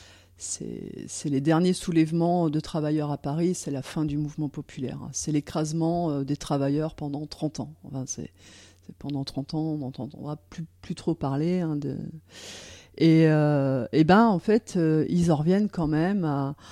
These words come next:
on veut l'application de la Constitution de dix-sept cent quatre-vingt-treize, on re-, on regrette, euh, la République jacobine, Robespierre, et cetera. Enfin, tu,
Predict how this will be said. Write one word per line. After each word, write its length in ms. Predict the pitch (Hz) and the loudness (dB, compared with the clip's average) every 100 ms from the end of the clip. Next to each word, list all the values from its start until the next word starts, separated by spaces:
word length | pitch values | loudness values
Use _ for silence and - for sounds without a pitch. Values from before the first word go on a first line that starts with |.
| - - - | -20 -20 -4
on 120 | 170 | -2
veut 460 | 147 175 180 190 170 | 2 4 6 6 4
l'application 600 | 156 - - 165 - 170 | 4 0 -2 -2 -2 -2
de 60 | |
la 80 | 156 | -2
Constitution 580 | - 156 - - - 165 | -4 -8 -10 -14 -8 -6
de 60 | 147 | -4
dix-sept 260 | - 156 | -4 -6
cent 140 | - 151 | -4 -4
quatre-vingt-treize, 840 | 143 - 147 139 - 156 165 165 156 | -4 -4 -4 -4 -4 -2 -2 -2 -2
on 80 | 156 | 4
re-, 300 | 170 170 - | 6 4 2
on 160 | 156 151 | -2 2
regrette, 600 | 180 175 175 180 180 175 | 4 4 4 4 2 -2
euh, 240 | 151 143 - - - - | -2 -4 -8 -20 -20 -4
la 160 | 156 143 | 0 2
République 460 | 147 - 147 156 | 0 -4 -6 -4
jacobine, 680 | 151 156 160 143 143 165 175 | -2 -4 -2 -4 -4 -4 -2
Robespierre, 680 | 151 135 143 - 147 143 151 | -2 2 2 0 -2 -2 -2
et 40 | 143 | -6
cetera. 580 | - - 135 139 - | -10 -10 -10 -10 -14
Enfin, 220 | - - - - - - - | -18 -20 -20 -12 -12 -12 -18
tu, 100 | - | -20